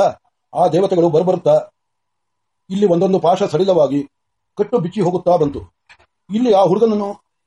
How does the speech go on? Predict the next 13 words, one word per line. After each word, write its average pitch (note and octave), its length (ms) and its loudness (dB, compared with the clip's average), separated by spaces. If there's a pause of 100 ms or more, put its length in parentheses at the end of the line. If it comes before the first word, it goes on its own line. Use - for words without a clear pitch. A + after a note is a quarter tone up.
(400)
ಕಟ್ಟಿದ G3+ 240 0
ಪಾಶಗಳು F3 380 2
ಬಿಡುತ್ತಾ F3 280 0
ಬಂದಂತೆಲ್ಲ D#3+ 480 -2 (760)
ಅಲ್ಲಿ A3+ 200 -2
ಮಹಾರಾಜನ G3 460 2
ರೋಗ E3 300 2
ಇಳಿಯುತ್ತಾ F#3 320 2
ಬಂತು." C3 280 -6 (640)
"ಏನು, A#3 200 2
ಮಹೋದರವು B3 720 0
ಇಳಿಯುತ್ತಾ G#3+ 300 2
ಬಂತೆ? C#3 340 0